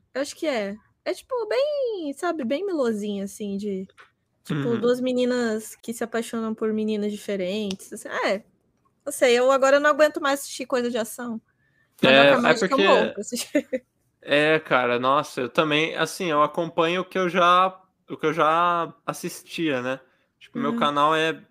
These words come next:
Speaker 2: tem bastante conteúdo de Boku no Hero, mas Boku no Hero eu comecei a assistir em dois mil e dezoito, por aí, rushei, assisti tudo e foi um dos primeiros que eu trouxe pro canal.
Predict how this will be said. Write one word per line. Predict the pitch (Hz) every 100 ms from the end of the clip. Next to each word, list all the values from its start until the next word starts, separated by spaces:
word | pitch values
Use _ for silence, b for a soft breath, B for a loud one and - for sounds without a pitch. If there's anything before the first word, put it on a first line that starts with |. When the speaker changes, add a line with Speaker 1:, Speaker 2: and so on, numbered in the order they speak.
| _
Speaker 2:
tem | 151 147
bastante | 143 143 156 -
conteúdo | 160 160 151
de | 143
Boku | 147 -
no | 160 143
Hero, | 139 127 117 -
mas | 131
Boku | 123 131 147
no | 135
Hero | 143 143
eu |
comecei | 143 143 139 151
a |
assistir | 143 139 - - 156 156 156 b b b b b _
em | -
dois | 131 135 131
mil | 135 139
e |
dezoito, | 127 127 117 123 139 143 139
por | 127 143
aí, | 131 131 143 170 _ _ _
rushei, | - - 147 - - 139 147 160
assisti | 147 - 143
tudo | - 151 143 160 170
e | 165
foi | - 165 170 180
um | -
dos | 160 147
primeiros | 160 160 156
que | -
eu |
trouxe | 160 160 -
pro | 156
canal. | - 165 143 127 -